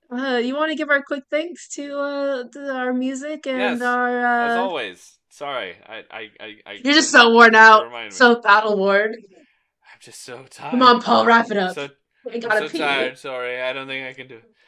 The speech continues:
Speaker 2: Special thanks to, oh my God. Special thanks <laughs> to Evelyn, of course,
Speaker 1: Yay,
Speaker 2: for drawing our
Speaker 1: Evelyn.
Speaker 2: miraculous cover art, as always. Special thanks to Jack Hook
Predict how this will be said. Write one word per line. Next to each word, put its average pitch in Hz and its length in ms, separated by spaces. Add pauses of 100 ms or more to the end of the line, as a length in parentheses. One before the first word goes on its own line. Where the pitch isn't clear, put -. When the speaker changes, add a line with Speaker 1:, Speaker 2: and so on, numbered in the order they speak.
(320)
Speaker 2:
Special 175 400
thanks 160 480
to, 143 260
oh 156 160
my 123 180
God. 120 140 (540)
Special 156 400
thanks 156 500
<laughs> - 60 (840)
to 175 160
Evelyn, 147 520 (140)
of 131 160
course, 143 360 (260)
Speaker 1:
Yay, 339 340
Speaker 2:
for 330 220
drawing 143 260
our 131 400
Speaker 1:
Evelyn. 139 140
Speaker 2:
miraculous 139 1160 (320)
cover 135 340
art, 117 380 (260)
as 120 180
always. 110 540 (320)
Special 156 400
thanks 151 380
to 151 100
Jack 151 320
Hook 160 300